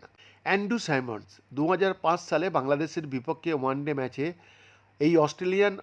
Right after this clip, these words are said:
অলরাউন্ডার অ্যান্ড্রু সাইমন্ডস মদ্যপ অবস্থায় বল করেছিলেন। সেই সময় এই বিষয়টি বেশ খবরে ছিল।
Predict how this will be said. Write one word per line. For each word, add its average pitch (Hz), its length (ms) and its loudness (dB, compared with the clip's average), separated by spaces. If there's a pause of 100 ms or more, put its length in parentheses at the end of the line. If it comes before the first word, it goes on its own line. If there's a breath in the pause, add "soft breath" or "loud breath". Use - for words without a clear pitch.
অলরাউন্ডার 160 640 4
অ্যান্ড্রু 135 320 -2
সাইমন্ডস 139 600 -4
মদ্যপ 123 580 -6
অবস্থায় 151 500 2
বল 127 160 -2
করেছিলেন। 117 500 -10 (640 soft breath)
সেই 185 220 4
সময় 202 280 2
এই 196 100 6
বিষয়টি 170 420 -2
বেশ 170 380 -2 (180)
খবরে 147 300 0
ছিল। 180 260 -6